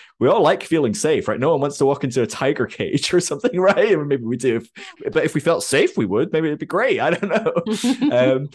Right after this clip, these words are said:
Speaker 1: seen the, the videos of people playing with tigers or something. I mean, that sounds great, but not a chance I'm <laughs> gonna do it. Um, so, so these, these, these prior stages that,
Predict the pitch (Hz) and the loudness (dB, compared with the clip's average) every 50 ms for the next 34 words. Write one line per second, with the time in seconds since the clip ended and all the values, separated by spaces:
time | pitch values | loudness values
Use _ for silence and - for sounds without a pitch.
0 | - - - - - - 165 160 151 120 - - 147 139 120 120 143 139 143 139 | -16 -20 -14 -6 -2 -2 0 0 -2 -4 -2 -2 -2 0 0 2 2 2 2 2
1 | 131 135 - - 143 127 123 - 139 135 123 120 117 - 147 131 135 139 135 139 | 0 -2 -4 -6 -6 -6 -4 -2 -2 0 0 0 -2 -2 0 0 0 0 -2 -2
2 | - 139 131 - 147 143 - 160 160 143 120 120 147 143 139 - 156 147 131 - | -2 -2 0 -2 -2 -2 -2 -2 0 0 0 0 0 0 0 -2 -2 -4 -2 0
3 | 139 156 165 160 123 - - 123 - - - _ _ _ _ _ 139 139 135 135 | 2 2 4 2 2 0 0 -2 -2 -2 -4 _ _ _ _ _ -4 -2 0 0
4 | 123 139 - - 156 143 143 143 - 139 156 156 - - - 208 214 - 190 - | 0 0 0 0 0 0 2 2 2 2 2 2 2 2 0 0 0 -2 -2 0
5 | 185 185 180 - - - - - - - - - - - - - - - 131 131 | 0 0 0 0 -4 -6 -6 -8 -10 -12 -16 -14 -14 -16 -18 -20 -10 -4 0 0
6 | 127 131 135 143 - _ _ _ _ _ - - - 190 - - - 175 170 185 | 0 0 0 -4 -10 _ _ _ _ _ -6 -4 -4 -4 -4 -4 -4 -4 -4 -4
7 | 208 226 220 220 - _ _ 185 202 202 185 180 - _ _ _ _ _ _ _ | -6 -8 -8 -10 -12 _ _ -8 -8 -6 -8 -10 -14 _ _ _ _ _ _ _
8 | _ _ - 135 147 147 147 - - - - 143 151 160 151 127 - - - 117 | _ _ -10 -8 -6 -6 -8 -10 -12 -10 -8 -8 -6 -6 -6 -8 -8 -8 -6 -4
9 | 120 131 147 147 139 - 92 82 76 73 - - - - - | -2 -2 -4 -4 -6 -8 -8 -8 -10 -12 -14 -14 -12 -12 -12